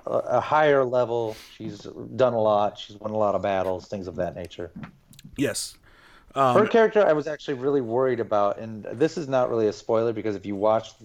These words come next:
Speaker 1: the trailers closely, you can see it. I
Speaker 2: Mm-hmm.
Speaker 1: thought for sure, 'cause in the book,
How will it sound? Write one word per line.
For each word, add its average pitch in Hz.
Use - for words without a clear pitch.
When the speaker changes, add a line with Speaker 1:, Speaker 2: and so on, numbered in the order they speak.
Speaker 1:
the 104
trailers 104
closely, 101
you 98
can 92
see 101
it. 98
I 120
Speaker 2:
Mm-hmm. 110
Speaker 1:
thought 123
for 113
sure, 98
'cause 131
in 147
the 160
book, 120